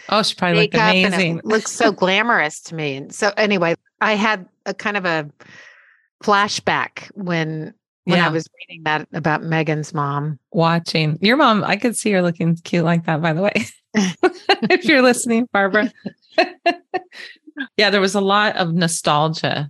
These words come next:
Speaker 1: Maybe
Speaker 2: Mm.
Speaker 1: the, there was a lot, and I think a lot of readers would have nostalgia with this because just how she describes, you know, you're at home, you know, she went through normal stuff that you're not analyzing while you're going through it. High school.
Speaker 2: Right.
Speaker 1: Never comfortable in your own body. I was never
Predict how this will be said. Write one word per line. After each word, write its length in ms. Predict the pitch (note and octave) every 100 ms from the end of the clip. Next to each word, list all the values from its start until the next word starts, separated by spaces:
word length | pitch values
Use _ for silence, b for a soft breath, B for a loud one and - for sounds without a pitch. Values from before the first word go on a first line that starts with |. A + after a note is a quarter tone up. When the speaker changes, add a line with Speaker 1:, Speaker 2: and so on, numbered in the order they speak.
| -
Speaker 1:
Maybe 220 | F3 F3+
Speaker 2:
Mm. 60 | F3
Speaker 1:
the, 160 | D#3 -
there 120 | F3+
was 120 | F3+
a 20 | F3+
lot, 260 | F3 F3 -
and 120 | E3+
I 80 | E3+
think 200 | F3+ E3+
a 40 |
lot 160 | D#3+ D#3
of 60 | D3+
readers 320 | D3 D3+ -
would 120 | D3
have 220 | D3+ C#3
nostalgia 640 | C#3 D#3 C#3+ C3+ C3 C3+ C#3
with 160 | C#3
this 360 | - - - -
because 440 | D#3 D3 D#3 D3 - _ G3
just 180 | A#3
how 120 | B3+ B3+
she 180 | -
describes, 680 | A#3 A3 - G#3 G3+ G3 F#3+ - _ -
you 100 | A3+
know, 60 | A#3
you're 200 | G#3 F#3
at 120 | -
home, 380 | G3 G3 F#3+ F3 _ -
you 200 | C4+ D4+
know, 100 | B3+
she 160 | -
went 140 | D#4 C#4+
through 100 | A3+
normal 400 | G3+ F#3 F#3+ F3+
stuff 320 | - F#3 E3+
that 100 | E3+
you're 120 | E3+
not 180 | F3 -
analyzing 760 | D#3 D#3+ D#3+ D#3+ C3+ C#3 C#3+ D#3
while 140 | D3
you're 120 | C3+ C#3
going 240 | D3+ C#3+
through 200 | C#3+ C#3
it. 120 | -
High 220 | - D3 D3+
school. 600 | - - D3 C#3+ C#3 B F3
Speaker 2:
Right. 520 | F3+ F#3 D#3+ E3 - -
Speaker 1:
Never 200 | F3+ F3+
comfortable 520 | - F3 E3+ D#3+ D#3
in 100 | D#3+
your 120 | D3
own 160 | D3+ D#3+
body. 640 | C3 C#3 C#3 C#3 C#3+ D#3+ -
I 140 | F#3+
was 160 | G#3+ -
never 520 | F3 F3+ E3+ D#3 C#3+